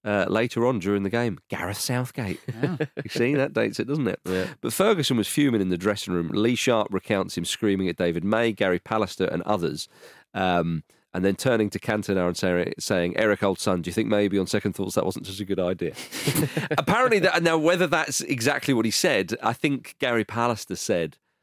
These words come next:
Speaker 1: uh, something similar, that, um, that, that,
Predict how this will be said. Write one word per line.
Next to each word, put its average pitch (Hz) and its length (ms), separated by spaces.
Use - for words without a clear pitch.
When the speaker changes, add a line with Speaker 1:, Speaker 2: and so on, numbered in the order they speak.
Speaker 1:
uh, 85 360
something 95 380
similar, 80 520
that, 95 420
um, 85 520
that, - 200
that, 98 120